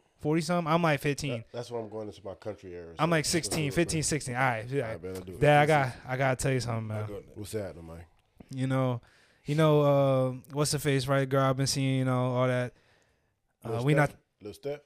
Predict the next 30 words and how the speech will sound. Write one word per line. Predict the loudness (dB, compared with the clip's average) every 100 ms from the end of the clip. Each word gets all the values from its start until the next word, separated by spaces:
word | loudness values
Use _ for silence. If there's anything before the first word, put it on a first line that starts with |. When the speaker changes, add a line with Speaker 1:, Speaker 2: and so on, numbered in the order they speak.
| _ _ _
Speaker 1:
Yeah, | -4 -2 -2
man, | -2 -4 -2
we | -2
not, | -2 -2
we | 0
not | -2
together | -2 0 0 2
no | 0
more, | 0 -2
bro. | -2 -4 -6 -10 -18
Speaker 2:
What | -14 -10
happened? | -10 -10 -14 _ _ _ _ _
Speaker 1:
You | -6 -4 -2
know, | -2 -2 -2
uh, | -2 -4 -4 -8 -14 -16
she | -12
cheated | -8 -6 -4
on | -4 -6
me, | -8
bro. | -10 -12 -14 _ _ _ _ _ _ _ _ _ _ _ _ _ _ _ _
But | -2 0
it, | 0 -2 -10 -6
like, | -4 -4 -8 -20 -16
so | -4 0
how | 4 6 8
it |
happened | 6 4 2 2
was, | 2 2 0 -4 -8 -10
you | -6
know, | -4 -4 -6